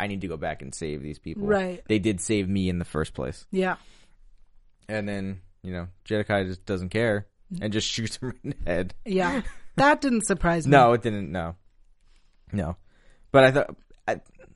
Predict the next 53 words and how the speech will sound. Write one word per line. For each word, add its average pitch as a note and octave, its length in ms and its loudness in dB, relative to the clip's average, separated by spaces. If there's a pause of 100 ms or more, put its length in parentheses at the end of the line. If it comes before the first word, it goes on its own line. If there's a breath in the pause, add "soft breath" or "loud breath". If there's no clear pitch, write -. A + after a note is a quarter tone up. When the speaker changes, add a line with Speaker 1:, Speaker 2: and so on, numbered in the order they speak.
Speaker 1:
don't E3+ 80 -4
know. B2 60 0
I B2 60 -2
guess F3+ 160 0
I G#3 60 8
was F#3 220 4
kinda, C3 300 4
I, D#3+ 180 8 (100)
I D3+ 100 8
wasn't G3 240 2
surprised C3 340 2
he G2+ 140 -4
did A#2 300 2
it, D#3 120 0
but A2 100 2
I G#2+ 60 6
was G2+ 100 2
kinda G#2+ 180 -2
like, F2 100 -4
"Whoa," G#3 300 4
like, A2 360 -2 (160)
I A#2 80 2
wasn't B2+ 300 4
expecting G#2+ 460 0
it E2+ 140 -6
right G2+ 180 2
away. E2 500 2 (100)
Speaker 2:
Oh, A#3 200 6
yeah, F3 220 -2
for D3+ 180 -14
sure. - 240 2
Speaker 1:
I - 20 10
was B2 100 6
expecting B2 280 4
it G2+ 60 -4
to F2 60 -6
kinda A#2+ 240 4
maybe G#2 220 4
play G#2+ 240 4
out F2 140 6
a F2+ 40 0
little A#2 260 6
bit. F#2 200 4
Speaker 2:
I C4 100 2
was C#4 140 0
also C#4+ 260 2
disappointed A3+ 520 -2
that G#3 140 -2
Kara G#3+ 280 -2
and F#3+ 120 -2
Charlotte G3 420 0
didn't F3 380 -4
disappear G3+ 960 4